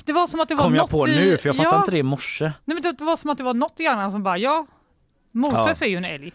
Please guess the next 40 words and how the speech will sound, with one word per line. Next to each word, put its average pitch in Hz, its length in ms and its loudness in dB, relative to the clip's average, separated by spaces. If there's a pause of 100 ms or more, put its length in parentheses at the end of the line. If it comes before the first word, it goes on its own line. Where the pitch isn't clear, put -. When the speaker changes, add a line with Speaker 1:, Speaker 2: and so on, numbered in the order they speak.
Speaker 1:
Men 214 200 -8
skitsamma. 220 340 -2
Speaker 2:
Men 143 100 2
det 170 140 0
känns 165 300 -2
ju 151 80 2
att 117 280 2
det 113 140 -2
är 107 60 0
liksom 101 420 -6
bästa 110 320 -6
möjliga 98 360 -2
ordvits 98 460 -6
på 95 160 -8
ett 90 80 -8
älgnamn, 101 380 -4
Moses. 110 520 -6
Att - 60 -12
Speaker 1:
Ja, 226 60 0
Speaker 2:
det 247 60 2
är - 20 -4
Speaker 1:
det 277 80 -2
Speaker 2:
svårt 269 80 0
Speaker 1:
var 269 80 4
Speaker 2:
att 247 60 2 (100)
slå 240 140 0
Speaker 1:
ju, 160 200 0
Speaker 2:
det 92 160 -4 (120)
nu 226 140 -4
Speaker 1:
det 262 100 0
Speaker 2:
när 247 60 0
Speaker 1:
var 254 80 2
Speaker 2:
det 262 80 2
Speaker 1:
ju 247 80 0
Speaker 2:
är 233 40 0
en 208 100 -2
Speaker 1:
dumt 254 300 0
av, 262 140 -2
eh, 240 360 -4
Slottsskogen 151 720 -8